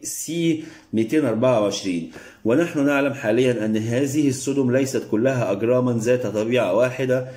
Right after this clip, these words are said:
لكن يمكن تصنيفها في مجموعات مختلفة، فنجد بناء على ذلك التجمعات النجمية البسيطة والسحب الغازية، وأيضًا أجرامًا خارج المجرة، إنها تلك الأخيرة التي مثلت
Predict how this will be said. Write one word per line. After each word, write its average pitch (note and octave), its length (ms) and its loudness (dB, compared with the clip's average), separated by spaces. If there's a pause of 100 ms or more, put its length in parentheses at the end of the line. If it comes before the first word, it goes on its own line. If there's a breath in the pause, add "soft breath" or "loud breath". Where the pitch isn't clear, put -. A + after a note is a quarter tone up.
(220 loud breath)
لكن G#2+ 320 0
يمكن C3 380 0
تصنيفها A2 640 -2
في B2+ 180 0
مجموعات G#2+ 560 0
مختلفة، G2 560 -4 (360 loud breath)
فنجد D#3 420 0
بناء C3+ 240 2
على A#2 220 0
ذلك B2 320 0
التجمعات G#2+ 600 0
النجمية G#2+ 420 0
البسيطة G#2 480 -2
والسحب G2+ 440 -4
الغازية، G2 540 0
وأيضًا G2 600 0
أجرامًا G2+ 440 0
خارج F#2 320 -4
المجرة، G2 680 -2
إنها B2 400 0
تلك B2+ 280 -4
الأخيرة G#2+ 540 -2
التي G#2 340 -2
مثلت G#2+ 560 -2